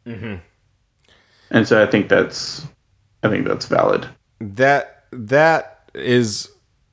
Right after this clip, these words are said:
Speaker 1: really the only negative that I have to say about this book. Like,
Speaker 2: Mm-hmm.
Speaker 1: you know, uh, we're,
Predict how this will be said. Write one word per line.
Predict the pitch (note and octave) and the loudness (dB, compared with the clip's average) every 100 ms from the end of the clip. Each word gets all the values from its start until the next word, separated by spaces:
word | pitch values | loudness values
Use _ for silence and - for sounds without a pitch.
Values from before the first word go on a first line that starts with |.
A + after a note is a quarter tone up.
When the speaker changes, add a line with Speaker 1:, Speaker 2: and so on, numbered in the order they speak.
| _ _ _ _ _ _ _ | _ _ _ _ _ _ _
Speaker 1:
really | G2 G2 D3+ G#3 F#3+ B2+ A2 | -10 -2 2 4 4 2 0
the | F#2 G#2 - - | -2 -4 -4 0
only | B2 C#3+ C#3 A#2+ G#2 | 0 2 0 0 0
negative | F#2+ F#2+ G2+ G#2 G2 F2 E2+ D#2+ | -2 -2 -2 -2 -2 -4 -8 -6
that | F#2 | -6
I | F#2 F#2 | -4 -4
have | E2+ G#2 G#2 F2+ | -4 -6 -6 -8
to | - F#2 | -14 -14
say | - G2+ F#2+ | -10 -6 -6
about | E2 E2 D#2 | -8 -12 -14
this | E2+ | -18
book. | - C#2 B1+ _ - | -18 -18 -20 _ -6
Like, | F#2+ F#2 - _ - - | -4 -4 -8 _ -20 -4
Speaker 2:
Mm-hmm. | B2+ - A#2+ G#2 - - _ _ _ _ _ _ _ D3+ | -2 0 2 2 2 -8 _ _ _ _ _ _ _ -4
Speaker 1:
you | C#3+ C3+ | 0 2
know, | B2+ A2+ A2 C3 - - - - - | 2 0 -2 -4 -8 -12 -20 -20 -12
uh, | B2 | -6
we're, | A2 D#3+ D#3+ B2+ A2+ - A#2+ | -2 2 4 2 0 -6 -16